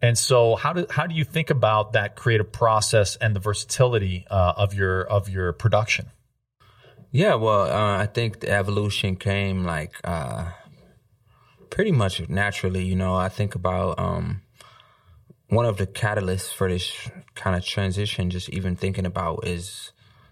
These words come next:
Speaker 2: zooming out and thinking about purpose, you know? And for me, the way that that happened was, uh, well, I always had a vision, even when I was making, like, in my initial kind of music industry songs, was really not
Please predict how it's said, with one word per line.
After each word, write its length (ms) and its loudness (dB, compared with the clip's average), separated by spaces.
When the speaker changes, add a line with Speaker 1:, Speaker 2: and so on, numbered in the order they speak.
Speaker 2:
zooming 300 2
out 140 2
and 120 0
thinking 160 2
about 220 -4
purpose, 640 -4
you 100 2
know? 280 2
And 100 -4
for 100 0
me, 280 0
the 100 2
way 140 4
that 160 0
that 180 4
happened 480 -2
was, 400 -6
uh, 60 4
well, 100 6
I 80 0
always 360 2
had 180 4
a 40 4
vision, 360 0
even 180 -2
when 100 0
I 60 0
was 180 -2
making, 440 0
like, 320 -2
in 100 0
my 140 2
initial 720 0
kind 220 0
of 240 -2
music 520 0
industry 420 2
songs, 560 0
was 300 -4
really 300 2
not 360 -2